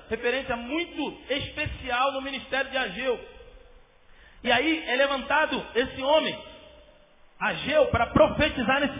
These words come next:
tempo. Esse tempo nós já estamos em quinhentos e vinte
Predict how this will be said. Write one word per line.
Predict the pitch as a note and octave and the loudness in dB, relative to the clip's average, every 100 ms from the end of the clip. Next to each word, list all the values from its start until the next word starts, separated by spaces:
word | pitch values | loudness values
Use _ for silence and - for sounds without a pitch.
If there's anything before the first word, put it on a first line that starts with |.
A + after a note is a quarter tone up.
| - | -2
tempo. | C#4+ C#4 - - - - - - - F#3+ | 0 0 -2 -12 -14 -20 -20 -20 -8 -4
Esse | A#3 - | -4 -4
tempo | C4+ - A#3+ | 0 2 4
nós | C#4 C4 | 2 4
já | C4 | 0
estamos | - D4 D4+ C4+ | 4 4 4 2
em | C4 | -2
quinhentos | - C#4 E4+ - A#3 | 0 0 0 -4 -8
e | |
vinte | F#3+ - D#4 E4+ - - - | -8 -4 -4 -4 -8 -12 -12